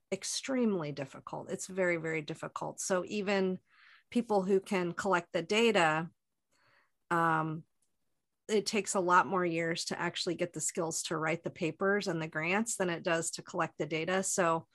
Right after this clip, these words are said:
the fun of being in the lab and collecting the data actually falls to all the people that I supervise. So I supervise,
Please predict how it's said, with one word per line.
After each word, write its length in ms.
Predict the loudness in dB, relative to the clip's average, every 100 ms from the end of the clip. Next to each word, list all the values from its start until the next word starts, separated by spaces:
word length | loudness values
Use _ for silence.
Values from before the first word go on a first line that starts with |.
| -20 _ -4
the 80 | -4
fun 680 | 4 10 10 10 6 2
of 220 | -2 -2
being 200 | 0 0
in 60 | 0
the 140 | 0
lab 540 | 2 4 6 6 2 0
and 280 | -6 -6 -6
collecting 420 | -2 -4 -2 -6
the 100 | -4
data 240 | -2 -2 0
actually 500 | -2 -4 -4 -6 -6
falls 500 | -2 -2 -2 -4 -4
to 340 | -4 -4 -6 -8
all 120 | -4 -4
the 120 | -6
people 320 | -10 -10 -8
that 120 | -6
I 100 | -6
supervise. 840 | -6 -8 -6 -4 -4 -6 -8 -12 -16 _ _ -20 -20 -18 -6
So 500 | 4 6 8 8 6
I 160 | 2
supervise, 1080 | 2 0 0 2 4 4 4 2 0 -6